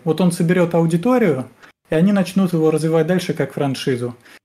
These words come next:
И вот они сейчас будут вкладывать, мне кажется, в это деньги бесконечно, пока вот у них не получится что-то, чтобы вот эту нишу,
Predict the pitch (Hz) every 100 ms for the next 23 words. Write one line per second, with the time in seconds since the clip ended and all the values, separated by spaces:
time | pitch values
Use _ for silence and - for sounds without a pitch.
0 | - 160 170 185 180 180 160 175 160 -
1 | 175 160 139 131 143 147 139 - 143 147
2 | 151 175 226 165 131 - 143 139 117 -
3 | 113 151 175 180 160 - 151 160 160 165
4 | 160 151 156 165 - 151 - 185 202 160
5 | - 147 143 135 135 - 165 151 151 156
6 | 160 151 - 139 127 127